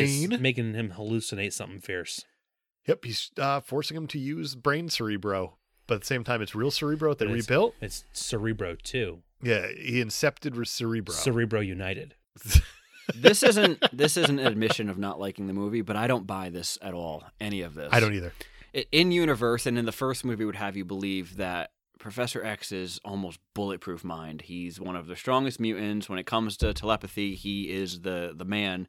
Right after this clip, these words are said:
Speaker 1: Yeah.
Speaker 3: And, uh, this just little helmet is all it takes to kinda shut that right down, and I'm just not buying it.
Speaker 1: Neural inhibitor.
Speaker 3: Nope.
Speaker 1: His neurals are inhibited.
Speaker 3: Nope.
Speaker 1: <laughs>
Speaker 2: While all this is happening,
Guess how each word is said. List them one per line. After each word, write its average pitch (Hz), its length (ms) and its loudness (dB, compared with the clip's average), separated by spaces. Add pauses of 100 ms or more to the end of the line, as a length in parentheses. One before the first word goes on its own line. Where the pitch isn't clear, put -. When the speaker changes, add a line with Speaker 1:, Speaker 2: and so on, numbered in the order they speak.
Speaker 1:
Yeah. 98 300 -4
Speaker 3:
And, 95 300 -6
uh, 95 260 -4 (220)
this 139 160 -8
just - 200 -8
little 156 180 -4
helmet 156 320 -6
is 117 180 -14
all 131 200 -4
it 113 60 -16
takes 143 220 -8
to - 80 -18
kinda 139 180 -2
shut 143 200 -4
that 139 120 0
right 139 120 0
down, 139 200 -2
and 113 100 -4
I'm 107 120 -6
just 107 160 -8
not 110 120 -6
buying 113 220 -6
it. 107 120 -12 (460)
Speaker 1:
Neural 127 500 2
inhibitor. 110 640 -6 (640)
Speaker 3:
Nope. 90 480 0
Speaker 1:
His 131 240 2
neurals 156 400 4
are 110 140 2
inhibited. 90 460 -6 (240)
Speaker 3:
Nope. 85 480 -8 (580)
Speaker 1:
<laughs> - 100 0 (1300)
Speaker 2:
While 196 240 6
all 156 220 2
this 143 140 -2
is 120 100 -4
happening, 110 440 -4